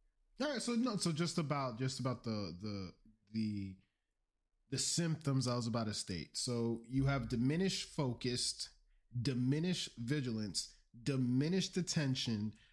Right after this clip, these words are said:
your motor skills are diminished, and your memory is a little iffy. But, and mind you, I wanna, I wanna clarify this. It's not, like, super bad that you're gonna die. It's like, it's one of those where it's like you hit your toe. It's very inconvenient.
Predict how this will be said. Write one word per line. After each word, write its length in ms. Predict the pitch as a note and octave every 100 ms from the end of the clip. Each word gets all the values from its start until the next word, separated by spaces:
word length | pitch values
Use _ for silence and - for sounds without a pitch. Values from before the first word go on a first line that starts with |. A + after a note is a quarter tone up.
| -
your 200 | D3 D3+
motor 440 | C3 C3+ G3 F#3+ D3
skills 320 | - D3 B2+
are 100 | B2
diminished, 540 | A#2+ A#2+ B2+ B2 -
and 200 | D3+ D#3+
your 120 | D3+ C#3
memory 360 | D3 C#3+ C3+
is 100 | B2
a 60 | A#2+
little 300 | A#2 A#2 G#2 - -
iffy. 380 | C3+ - F#2+ - - _ _ _ - _ F3+
But, 180 | F3
and 140 | F3 F3
mind 240 | F3 E3+
you, 60 | D#3
I 40 |
wanna, 240 | D#3+ E3+ D#3
I 120 | D3
wanna 180 | D3+ D3+
clarify 500 | - D3+ C#3+ D3 C#3+
this. 180 | C#3+
It's 240 | C3 C3+ C#3+
not, 280 | D3+ D3+ C#3
like, 220 | C3+ C3+ - _ - - - _ _ -
super 580 | - - E3+ D3+ E3 D#3
bad 400 | C#3 D3+ D#3 D3+
that 140 | C3+
you're 100 | C#3+
gonna 200 | C#3+ C#3
die. 400 | A#2 B2+ C3 C3
It's 220 | B2+ A2 C3
like, 280 | B2 A2+ - - _ _ - -
it's 180 | D#3+ -
one 200 | C#3+ F3
of 100 | F3+
those 300 | F3+ E3+ C#3+
where 420 | C3+ C#3 C3+ C3
it's 120 | B2+ D#3+
like 140 | C3+
you 80 | C#3
hit 200 | D3+ C#3+
your 100 | C3+
toe. 440 | - C3 C3+ C3+ - - - - -
It's 180 | C3 -
very 340 | B2 C#3+ C#3 B2
inconvenient. 720 | - B2 A2+ A2+ G#2 F#2+